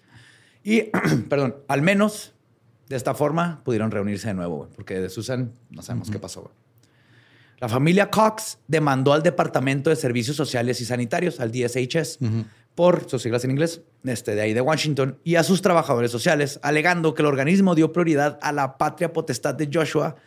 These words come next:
Speaker 1: sobre la seguridad de los niños. Y
Speaker 2: Sí.
Speaker 1: esto fue lo que facilitó su muerte, güey.
Speaker 2: Es verdad.
Speaker 1: Entonces, en el dos mil quince, el Tribunal Federal concedió un juicio sumario a los demandados, dictaminando que los trabajadores sociales tenían inmunidad,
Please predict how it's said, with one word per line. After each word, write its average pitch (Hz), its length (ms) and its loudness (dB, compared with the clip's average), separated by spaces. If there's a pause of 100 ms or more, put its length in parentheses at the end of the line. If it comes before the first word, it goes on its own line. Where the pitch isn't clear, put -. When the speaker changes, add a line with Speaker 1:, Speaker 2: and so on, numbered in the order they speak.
(240)
Speaker 1:
sobre 180 460 4
la 151 100 2
seguridad 135 300 4
de 143 60 2
los 131 100 2
niños. 135 480 -2 (480)
Y 151 60 0
Speaker 2:
Sí. 151 40 4
Speaker 1:
esto 143 240 4
fue 147 160 4
lo 147 140 2
que 165 100 2
facilitó 151 500 -2
su - 140 -10
muerte, - 300 -12
güey. - 420 -16
Speaker 2:
Es 87 80 -10
verdad. 90 340 -8 (580)
Speaker 1:
Entonces, 196 420 4
en 185 80 4
el 160 60 2
dos 139 120 2
mil 165 180 2
quince, 185 460 2
el 151 140 -2
Tribunal 143 400 2
Federal 151 400 2
concedió 147 500 2
un 180 100 4
juicio 185 360 2
sumario 156 480 2
a 135 100 2
los 123 160 0
demandados, 135 640 0 (200)
dictaminando 156 840 0 (400)
que 185 100 0
los 175 140 6
trabajadores 170 400 4
sociales 175 560 2
tenían 151 380 2
inmunidad, 175 640 6